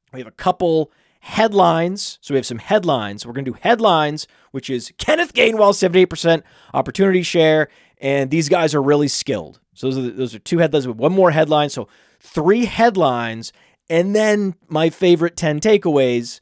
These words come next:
ends up being about thirteen key points. But if you wanted to do a show, a fantasy show,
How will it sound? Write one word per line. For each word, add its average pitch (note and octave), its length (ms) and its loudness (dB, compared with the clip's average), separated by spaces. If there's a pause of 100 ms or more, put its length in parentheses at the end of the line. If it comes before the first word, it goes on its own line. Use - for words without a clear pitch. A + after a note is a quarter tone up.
(320)
ends G#3 220 -2
up D#3 160 2
being D#3+ 420 -2
about B2+ 560 0 (300)
thirteen F3 840 0
key D3 220 -4
points. - 720 -2 (340)
But D3+ 160 4
if D3 200 2
you C#3+ 640 0
wanted F3+ 340 2
to G#3 100 -2
do F#3 200 0
a D#3 40 2
show, B2+ 520 2
a - 20 -4
fantasy F3+ 400 0
show, G2+ 480 -8